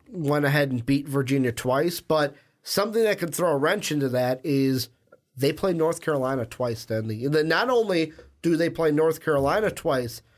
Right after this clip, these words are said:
to end the year, they're gonna play on the road this time in, or at Syracuse. They're gonna play that Syracuse Orange team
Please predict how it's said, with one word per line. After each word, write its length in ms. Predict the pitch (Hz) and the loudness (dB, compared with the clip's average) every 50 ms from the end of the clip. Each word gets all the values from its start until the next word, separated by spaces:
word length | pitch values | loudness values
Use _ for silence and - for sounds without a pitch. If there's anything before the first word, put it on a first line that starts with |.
| _ _ _ _ - | _ _ _ _ -2
to 140 | 160 131 | -2 0
end 220 | 123 131 131 131 123 | 0 0 0 0 0
the 80 | 123 | 0
year, 380 | 117 113 117 113 110 110 113 - - _ _ _ _ _ _ _ _ _ _ _ _ _ _ _ _ _ _ - | 0 0 0 0 0 0 -2 -6 -10 _ _ _ _ _ _ _ _ _ _ _ _ _ _ _ _ _ _ -4
they're 300 | 139 135 139 170 180 185 | 0 2 2 2 2 2
gonna 160 | 190 190 165 | 0 0 -2
play 560 | - - - 185 190 185 170 160 156 147 143 - - _ _ _ _ _ _ _ - | -2 -4 -2 0 2 4 4 4 4 2 0 -4 -12 _ _ _ _ _ _ _ -2
on 340 | 170 185 196 214 226 226 214 | 2 2 4 4 2 2 0
the 120 | 196 180 165 | 0 0 2
road 460 | 151 156 180 247 294 311 294 226 156 | 2 2 2 2 2 0 -2 -2 0
this 280 | 156 156 127 - - | 0 0 0 -2 -6
time 580 | - - 147 135 120 113 110 107 107 104 110 117 - _ _ _ _ _ _ _ _ _ _ _ _ _ _ _ | -6 -4 -2 -2 -2 -2 -4 -6 -8 -8 -10 -12 -16 _ _ _ _ _ _ _ _ _ _ _ _ _ _ _
in, 460 | - 202 214 240 247 240 233 226 220 - _ - | 0 2 2 4 2 2 0 -2 -4 -6 _ 0
or 240 | 175 170 165 170 | 0 0 2 2
at 240 | 214 247 240 240 - | 2 0 0 0 -2
Syracuse. 720 | - - - 240 269 247 196 - - - 143 135 131 135 - | -4 0 0 2 2 2 0 -2 -2 -2 0 0 0 0 -2
They're 120 | 170 185 | -2 -2
gonna 140 | 190 185 165 | 0 -2 -2
play 240 | - - 190 185 175 | -2 0 0 2 2
that 240 | 160 151 143 147 | 2 0 -2 -2
Syracuse 500 | - - 170 170 165 165 - 156 131 - | -4 -2 -2 -2 -2 -2 -2 -4 -2 0
Orange 380 | 156 165 202 214 208 - - - | 0 0 2 0 0 -2 -4 -6
team 380 | - 156 147 135 135 131 127 | -2 0 0 2 0 0 -2